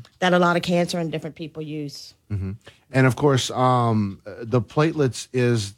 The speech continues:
Speaker 2: kind of that longest of the processes to
Speaker 1: Yes,
Speaker 2: go
Speaker 1: that's
Speaker 2: through?
Speaker 1: the longest of the process.
Speaker 2: Yeah. Um, now talk about the process of just giving blood for those that have never done it before. Um, just kinda walk them through that, because believe it or not, there are quite a bit of people that have never really done this before, before.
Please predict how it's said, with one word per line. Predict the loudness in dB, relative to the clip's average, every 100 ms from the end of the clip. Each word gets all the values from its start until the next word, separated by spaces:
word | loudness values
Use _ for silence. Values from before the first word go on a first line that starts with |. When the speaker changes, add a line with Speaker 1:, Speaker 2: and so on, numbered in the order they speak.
| _ -4
Speaker 2:
kind | 2 2
of |
that | 4 2
longest | 2 0 2 -2 -2
of | -2
the | -2
processes | 0 0 0 -2 -2 2
to |
Speaker 1:
Yes, | 2 2
Speaker 2:
go |
Speaker 1:
that's | 0 -2
Speaker 2:
through? | -2
Speaker 1:
the | -2
longest | -2 -2 -6 -8
of | -10
the | -10
process. | -10 -10 -12 -18 -8
Speaker 2:
Yeah. | -6 -4 -6 -10 -20 -20 -20 -10 0
Um, | 4 4 4 2 -2 -16 _ -2
now | 2
talk | 2 2
about | 0 0
the | 0
process | 2 2 2 0 2
of |
just | 0 0 0
giving | 0 2 2 0
blood | -2 2 2 2
for | -2
those | 0 4 4 4
that | 4
have | 4 2
never | 2 4 2 4 2 2
done | 0 2 2
it | 2 0
before. | -6 -6 -4 -2 0 0 -4 -10 _ _ 0
Um, | 4 4 2 0 -2 -2
just | -2 2
kinda | 2 2
walk | 4 2 2 2
them | 2
through | 2 4 4
that, | 6 4
because | 2 0
believe | 2 2 2
it |
or | 4
not, | 4
there | 4 4
are | 2 0
quite | 2 2
a |
bit | 2
of | 2
people | 0 2
that | 2
have | 4
never | 4 2 2
really | 2 2 2
done | 4 4
this | 2 0
before, | -6 -10 -10 -8
before. | -8 -6 -2 -4